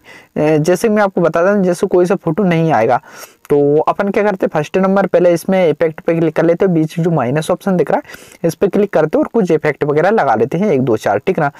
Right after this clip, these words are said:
तो इससे क्या होगा, फोटो का size अपना automatic सही हो जाएगा, मतलब कि छोटा हो जाएगा।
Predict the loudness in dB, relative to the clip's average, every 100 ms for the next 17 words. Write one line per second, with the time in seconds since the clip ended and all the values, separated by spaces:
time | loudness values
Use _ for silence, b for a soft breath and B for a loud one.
0 | B B B -6 0 2 0 -2 -2 0
1 | 0 0 -2 -2 0 -2 -2 -2 -2 0
2 | 0 0 0 -2 -2 -2 -2 0 2 2
3 | 2 0 -2 -4 -6 -6 -4 -4 -4 -4
4 | -2 0 0 -2